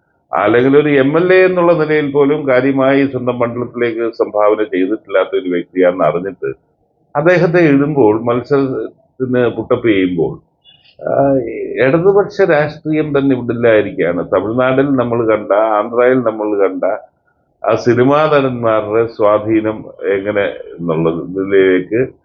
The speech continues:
ഇടതുപക്ഷ മുന്നണി എത്തിച്ചേർന്നിരിക്കുന്നു എന്നുള്ളതാണ് അത്, അതിന്റെ ദയനീയ കാഴ്ച. ചങ്കുണ്ട് എന്ന് വിശേഷിപ്പിച്ച ആള്, ആ, ഊരിപ്പിടിച്ച വടിവാളിനും കടാരയുടെ നടക്കൂടെ നടന്നു നീങ്ങിയെന്ന് സ്വയം വീമ്പ്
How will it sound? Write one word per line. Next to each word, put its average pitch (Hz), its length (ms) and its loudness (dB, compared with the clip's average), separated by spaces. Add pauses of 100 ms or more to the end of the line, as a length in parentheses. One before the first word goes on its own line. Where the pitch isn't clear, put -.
(400)
ഇടതുപക്ഷ 170 500 4
മുന്നണി 104 380 -4
എത്തിച്ചേർന്നിരിക്കുന്നു 90 1200 -4 (120)
എന്നുള്ളതാണ് 76 720 0 (680)
അത്, 85 520 0
അതിന്റെ 90 260 0
ദയനീയ 113 480 2
കാഴ്ച. 85 540 -6
ചങ്കുണ്ട് 92 560 0
എന്ന് 95 420 2
വിശേഷിപ്പിച്ച 82 800 -4
ആള്, 76 280 0 (1200)
ആ, 64 80 -4 (640)
ഊരിപ്പിടിച്ച 92 640 2
വടിവാളിനും 98 920 2
കടാരയുടെ 92 580 0
നടക്കൂടെ 92 840 -2 (100)
നടന്നു 87 360 0
നീങ്ങിയെന്ന് 90 840 -2
സ്വയം 92 440 0
വീമ്പ് 92 460 -2